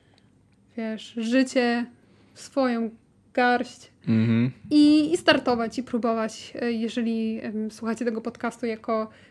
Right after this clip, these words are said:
Speaker 1: pasjonaci game devu, to jak najbardziej, e, jest dla każdego tu miejsce, dla artysty, dla testera, dla dewelopera, mm, dla producentów, kogokolwiek. Po prostu warto wystartować na przykład w game jamie,
Speaker 2: Mhm.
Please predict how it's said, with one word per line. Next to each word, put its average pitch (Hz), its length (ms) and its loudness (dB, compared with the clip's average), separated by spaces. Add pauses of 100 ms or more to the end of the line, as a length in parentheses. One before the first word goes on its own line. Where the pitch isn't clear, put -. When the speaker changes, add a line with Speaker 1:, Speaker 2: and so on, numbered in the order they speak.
(100)
Speaker 1:
pasjonaci 247 580 -2
game 240 200 0
devu, 240 420 -2 (460)
to - 60 0
jak 254 120 0
najbardziej, 254 760 2
e, 233 260 -4
jest 240 600 -4
dla 233 120 -2
każdego 247 320 -2
tu 247 100 -4
miejsce, 240 500 -2
dla 220 220 -4
artysty, 226 720 -4
dla 220 360 -6 (360)
testera, 233 460 0
dla 220 180 -4
dewelopera, 233 680 0 (440)
mm, 226 240 -2
dla 226 120 -4
producentów, 247 840 -2
kogokolwiek. 247 680 -2
Po 247 100 -10
prostu 254 360 -2 (320)
warto 349 240 2
wystartować 294 760 0 (100)
na 247 220 -4
przykład 240 220 -4
w 214 60 -10
game 233 240 -2
jamie, 269 340 2 (420)
Speaker 2:
Mhm. 123 360 4